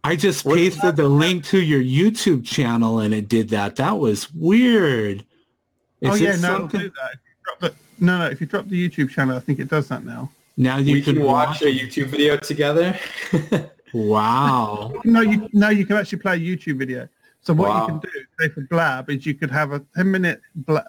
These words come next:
Speaker 3: video that you prepare for the Blab, quick tips, bum, bum, bum, bum, bum, and then discuss the video afterwards. It's really cool.
Speaker 1: Wow.
Speaker 3: Uh, but it doesn't record it. It doesn't record it. That's the only thing holding it back, in my opinion.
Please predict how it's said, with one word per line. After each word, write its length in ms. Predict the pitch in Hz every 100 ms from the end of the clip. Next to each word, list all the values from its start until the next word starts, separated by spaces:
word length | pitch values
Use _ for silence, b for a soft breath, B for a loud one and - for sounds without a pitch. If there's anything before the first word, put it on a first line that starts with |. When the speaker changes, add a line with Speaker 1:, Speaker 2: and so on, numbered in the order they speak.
| 135
Speaker 3:
video 400 | 165 131 120 143
that 120 | 139 143
you 140 | 156
prepare 400 | 165 - 175 139
for 180 | 180 180
the 80 | 151
Blab, 360 | 127 123 143 - _ _ _ _
quick 240 | 202 -
tips, 240 | - 139 - -
bum, 100 | 151
bum, 120 | 147
bum, 140 | 135 127
bum, 120 | 117
bum, 360 | 127 135 139 _ _ -
and 100 | 135
then 140 | 139
discuss 400 | 127 - 180 -
the 100 | -
video 340 | 123 123 120 120
afterwards. 600 | 123 - 135 120 - _ _
It's 80 | 160
really 140 | 139
cool. 380 | 135 143 127 110 98
Speaker 1:
Wow. 560 | 95 98 202 120 131 180
Speaker 3:
Uh, 80 |
but 100 | 160
it 80 | 170
doesn't 200 | 196 190
record 460 | 180 - 202 180 147
it. 180 | 135 - _
It 80 | -
doesn't 240 | 170 180
record 400 | 165 - 175 143
it. 120 | 127
That's 220 | 135 135 -
the 80 |
only 140 | 147 143
thing 220 | 143 131
holding 240 | 131 127
it 60 | 131
back, 200 | 123 -
in 60 | 127
my 120 | 120
opinion. 440 | 117 - 170 160